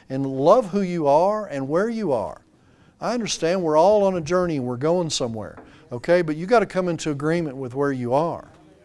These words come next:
before you ever get anywhere else. Amen? Praise God. Good preaching, Pastor Greg. Hallelujah. Thank you, <laughs> Lord.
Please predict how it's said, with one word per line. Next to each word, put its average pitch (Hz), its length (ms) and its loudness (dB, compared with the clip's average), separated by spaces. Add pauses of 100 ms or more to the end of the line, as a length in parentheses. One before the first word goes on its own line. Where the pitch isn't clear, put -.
(540)
before 156 280 2
you 147 180 4
ever 190 160 4
get 151 220 0
anywhere 120 420 -4
else. 135 500 -6 (720)
Amen? 202 500 -2 (480)
Praise 160 260 -4
God. 139 400 2 (720)
Good 185 200 2
preaching, 165 420 4
Pastor 107 320 -8
Greg. 95 300 -8
Hallelujah. 139 640 -2
Thank 117 380 -12
you, 120 200 -6
<laughs> - 80 -20
Lord. 123 140 -8